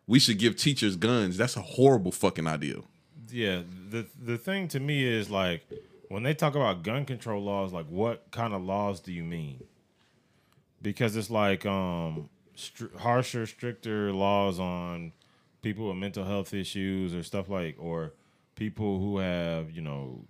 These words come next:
Speaker 2: felonies or crimes or whatever the fuck. Um, okay.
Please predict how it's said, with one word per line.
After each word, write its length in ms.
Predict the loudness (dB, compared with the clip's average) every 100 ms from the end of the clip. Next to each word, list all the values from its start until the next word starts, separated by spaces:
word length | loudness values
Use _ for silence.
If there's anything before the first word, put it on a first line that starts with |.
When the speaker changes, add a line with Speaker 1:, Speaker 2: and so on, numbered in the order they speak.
| _ _ _
Speaker 2:
felonies 600 | _ -2 0 0 -2 -2
or 60 | -4
crimes 460 | -2 0 2 2
or 40 | 2
whatever 180 | 2 2
the 60 | 0
fuck. 320 | 0 -2 -2 _ _ _ _ _ _ _ _ _ _ _ -4
Um, 360 | 0 0 -4 -6
okay. 400 | -4 -2 -4